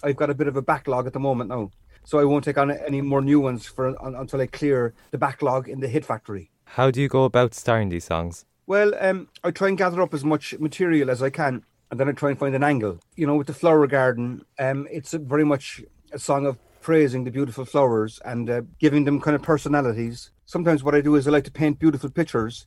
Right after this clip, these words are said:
Speaker 2: Is it difficult when it's a new topic, or is it interesting to learn new things?
Speaker 1: It's interesting to learn new things. Some songs are,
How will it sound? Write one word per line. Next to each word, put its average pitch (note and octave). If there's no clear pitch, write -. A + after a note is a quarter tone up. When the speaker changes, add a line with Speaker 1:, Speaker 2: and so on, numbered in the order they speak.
Speaker 2:
Is A#2
it B2
difficult C3
when A#2+
it's A#2+
a A#2
new A#2
topic, C3+
or A2
is G#2+
it -
interesting F#2+
to G2
learn F#2
new F#2
things? F2+
Speaker 1:
It's E3
interesting F3
to D#3+
learn D#3+
new D#3
things. B2+
Some F#3+
songs D#3
are, C#3